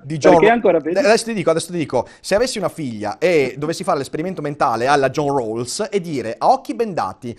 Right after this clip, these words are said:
Speaker 1: non sapendo la condizione, il secolo e via dicendo, "Ma lo fai nascere, eh, in Europa o in Russia?" Eh, ma ti dico, ma, ma immediatamente in Europa, cioè nel senso il modello di vita è completamente diverso. Però questo, vabbè, questo è,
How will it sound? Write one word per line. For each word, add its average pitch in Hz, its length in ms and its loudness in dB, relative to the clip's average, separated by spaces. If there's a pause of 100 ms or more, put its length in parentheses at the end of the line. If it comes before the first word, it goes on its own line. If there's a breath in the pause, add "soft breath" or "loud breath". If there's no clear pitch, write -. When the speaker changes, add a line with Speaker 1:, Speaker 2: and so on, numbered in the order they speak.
(180 soft breath)
Speaker 1:
non 226 200 -4
sapendo 226 340 -4
la 208 120 -2
condizione, 143 800 -2 (120)
il 190 160 -8
secolo 143 380 -2
e - 20 -4
via 147 140 -2
dicendo, 127 540 -2 (240 loud breath)
"Ma 190 300 -4
lo 214 80 -4
fai 262 160 -4
nascere, 147 720 -4
eh, 139 520 0
in 180 100 -4
Europa 339 360 2 (340)
o 214 280 6
in 190 140 -2
Russia?" 117 440 -8
Eh, - 80 -6
ma 226 120 -4
ti 147 80 -12
dico, 143 240 -8
ma, 101 160 -12
ma 123 100 -8
immediatamente 131 720 -6
in 143 80 -2
Europa, 131 300 0
cioè 180 140 -4
nel 170 100 -4
senso 160 220 -8
il 143 40 -6
modello 160 300 -4
di 135 80 -6
vita 156 220 -14
è - 60 -20
completamente 117 640 -10
diverso. 104 480 -10
Però 156 180 -4
questo, 127 240 -6
vabbè, 120 200 -2
questo 139 260 -4
è, 127 120 2